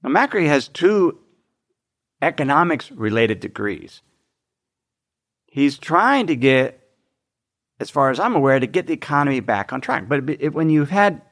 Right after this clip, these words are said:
decades of mismanagement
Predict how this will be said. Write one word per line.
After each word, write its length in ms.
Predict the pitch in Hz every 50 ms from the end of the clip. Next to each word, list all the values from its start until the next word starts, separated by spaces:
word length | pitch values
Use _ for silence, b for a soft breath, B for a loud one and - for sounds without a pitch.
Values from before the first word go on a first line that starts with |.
| _ _ _ _ _ _ _ _ _ _ _ _ _ _
decades 760 | - 160 190 233 220 - 165 135 123 113 110 110 104 - - _ _ _ _ _ _ _ _ _ _ _ _ _ _ _ _ _ _ _ _ _ _ -
of 240 | 117 120 117 104 - _ -
mismanagement 1200 | 117 113 120 107 - - _ _ - 98 113 135 190 226 202 120 - - 92 87 90 - 247